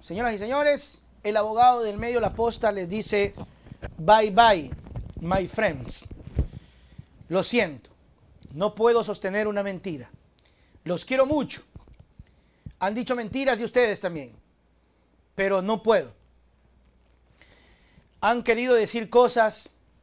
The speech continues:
cuyo precio ha sido mi integridad, mi credibilidad". Y el abogado Felipe Rodríguez,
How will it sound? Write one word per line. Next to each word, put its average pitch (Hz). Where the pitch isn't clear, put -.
cuyo 202
precio 220
ha -
sido 226
mi 214
integridad, 226
mi 214
credibilidad". 254
Y 196
el 202
abogado 220
Felipe 214
Rodríguez, 226